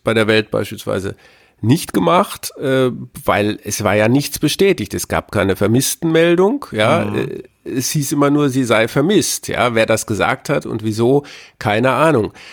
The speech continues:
Speaker 1: Dann war, du hast es eingangs eben erwähnt, äh, auch in diesem, äh, Passauer Neue Pressebericht, äh, wurde so über einen möglichen Suizid, äh, äh, berichtet,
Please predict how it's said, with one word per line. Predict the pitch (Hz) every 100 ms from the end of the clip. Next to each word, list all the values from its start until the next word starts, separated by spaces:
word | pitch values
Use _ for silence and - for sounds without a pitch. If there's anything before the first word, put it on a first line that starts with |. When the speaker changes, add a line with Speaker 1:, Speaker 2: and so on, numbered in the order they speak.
| -
Speaker 1:
Dann | - 101 123 120 101
war, | 113 123 113
du | 110
hast | 110 -
es | 98
eingangs | - 80 113 127 139 -
eben | 113 131 127
erwähnt, | 123 117 123 127 127 - -
äh, | 123 110 -
auch | 92 117
in | 135
diesem, | 117 110 107 110 - -
äh, | - 98 101 104
Passauer | 127 117 120 120 120 120 -
Neue | - 120 110
Pressebericht, | - 113 139 139 131 131 131 - - - -
äh, | - 117 78 113
wurde | 123 123 123
so | 107 120 117 107
über | 117 101
einen | 113 110 107 - 85
möglichen | 123 120 135 143 123 120
Suizid, | 107 113 110 - - 175 - -
äh, | 147 151 156 151
äh, | 139 147 143 127 131 131 147
berichtet, | - 139 175 175 - 196 190